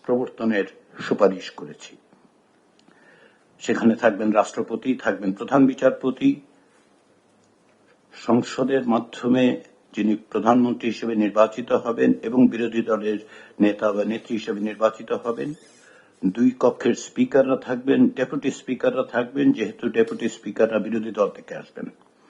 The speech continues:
এবং একজন থাকবেন যিনি অন্যান্য দলগুলোর প্রতিনিধিত্ব করবেন। আমরা মনে করি যে সাংবিধানিক প্রতিষ্ঠানের যেই এই ধারা, এই প্রতিষ্ঠান সাংবিধানিক প্রতিষ্ঠানের ক্ষেত্রে নিয়োগ প্রক্রিয়াকে স্বচ্ছ করতে পারবে,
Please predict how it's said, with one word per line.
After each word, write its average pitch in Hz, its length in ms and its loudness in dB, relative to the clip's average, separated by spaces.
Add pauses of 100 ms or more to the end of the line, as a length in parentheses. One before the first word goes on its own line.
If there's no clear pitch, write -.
(260)
এবং 113 380 -4 (440)
একজন 113 440 0
থাকবেন 127 500 2
যিনি 117 480 -2
অন্যান্য 117 760 0
দলগুলোর 104 540 0
প্রতিনিধিত্ব - 580 -6
করবেন। - 340 -14 (1000)
আমরা 113 240 0
মনে 120 280 4
করি 123 380 -6 (160)
যে 110 200 -6 (140)
সাংবিধানিক 110 640 -2
প্রতিষ্ঠানের 120 680 -6 (1040)
যেই 98 360 -2 (100)
এই 110 220 0
ধারা, 107 440 -4 (420)
এই 98 160 -2
প্রতিষ্ঠান 135 680 -2
সাংবিধানিক 131 800 -2 (440)
প্রতিষ্ঠানের 127 680 -4
ক্ষেত্রে 117 420 -6
নিয়োগ 117 380 0
প্রক্রিয়াকে 107 460 -8
স্বচ্ছ 110 300 -14
করতে 131 260 -12
পারবে, 131 360 -2